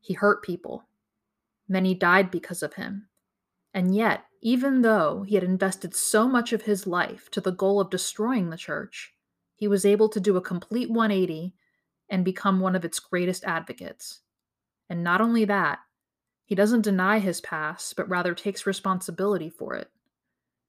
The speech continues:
because he realizes your past doesn't define you.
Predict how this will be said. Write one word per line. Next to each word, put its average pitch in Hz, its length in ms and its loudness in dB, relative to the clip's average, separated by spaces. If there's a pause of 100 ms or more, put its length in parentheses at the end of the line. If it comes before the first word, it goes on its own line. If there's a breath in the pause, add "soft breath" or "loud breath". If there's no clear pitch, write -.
because 190 260 -8
he 190 120 -4
realizes 170 1040 -2 (840)
your 170 100 -4
past - 460 -2
doesn't 175 300 -4
define 170 420 -6
you. - 220 -12